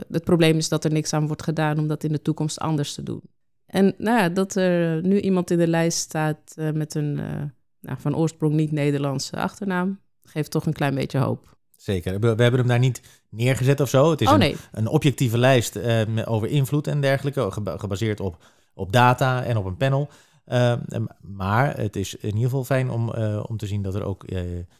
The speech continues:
Speaker 2: een nieuwe binnenkomer is, eh, die, die mis-, misschien dat eerste,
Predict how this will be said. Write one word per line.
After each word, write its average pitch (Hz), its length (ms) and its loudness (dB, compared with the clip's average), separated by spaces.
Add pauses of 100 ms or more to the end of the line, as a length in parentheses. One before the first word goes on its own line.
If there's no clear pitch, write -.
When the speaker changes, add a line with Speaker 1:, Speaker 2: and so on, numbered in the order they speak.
(140)
Speaker 2:
een 165 120 0
nieuwe 156 200 6
binnenkomer 120 520 2
is, - 280 -6
eh, 92 280 -2 (160)
die, 101 380 -8
die 101 280 -8 (120)
mis-, 113 240 -18
misschien 127 340 0
dat 120 200 0
eerste, 131 520 -2